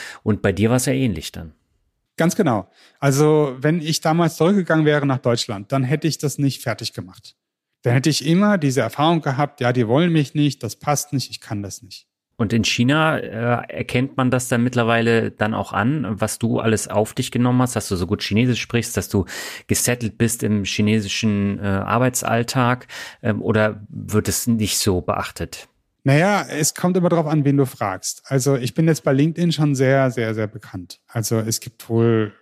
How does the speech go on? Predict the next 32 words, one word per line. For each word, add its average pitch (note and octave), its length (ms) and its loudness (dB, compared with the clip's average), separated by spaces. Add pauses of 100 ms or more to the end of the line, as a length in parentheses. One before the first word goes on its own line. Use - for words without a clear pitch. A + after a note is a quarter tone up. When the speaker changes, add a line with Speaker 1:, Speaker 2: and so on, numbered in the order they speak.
(180)
Speaker 2:
kaum B2+ 340 2
jemand A#2+ 300 2
in A2 100 -4
China, B2 340 0
der, G#2+ 520 -2 (120)
der G#2+ 160 -2
so - 100 -10
diese A2 260 0
Rolle G2+ 280 0
hat, G2+ 140 -10
so - 180 -14
wie G2 60 -12
ich. - 240 -12 (480)
Das - 160 -4
kommt F3 220 0
natürlich D3+ 280 4
aus C#3+ 100 0
diesem C3+ 220 4
Schmerz A#2 420 0
heraus, F#2+ 480 -4
weil A2 100 -6
es A2 100 -4
gibt A#2+ 160 -4
ganz C#3 260 0
wenige D3 260 2
Leute, C3 380 0
die B2 360 -2 (460)
diese A#2 300 -6
Kombination D3 760 2
haben D3+ 280 2
aus B2+ 640 0
erstens, D#3+ 840 -2